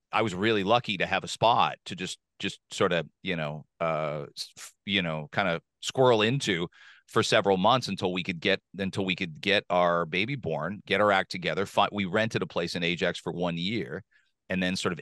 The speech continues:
aimed at summer of two thousand nine to buy. The funny story is, is that our mortgage was with a company called Washington Mutual.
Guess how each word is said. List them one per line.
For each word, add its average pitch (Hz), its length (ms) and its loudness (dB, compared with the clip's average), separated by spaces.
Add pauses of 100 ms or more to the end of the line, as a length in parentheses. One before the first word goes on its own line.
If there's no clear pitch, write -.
aimed 95 280 0
at 85 100 -8
summer 87 300 -2
of 80 80 -8
two 95 140 -6
thousand 82 420 0
nine 80 320 -4
to - 100 -16
buy. 101 360 4 (140)
The 107 120 -8
funny 151 320 2
story 92 380 -2
is, 147 280 -2
is 85 140 -14
that 87 260 0 (600)
our 101 200 6
mortgage 107 440 4
was 98 200 -2
with 92 160 -2
a 90 40 -6
company 90 340 -2
called 85 340 -2
Washington 85 520 -2
Mutual. 82 480 -6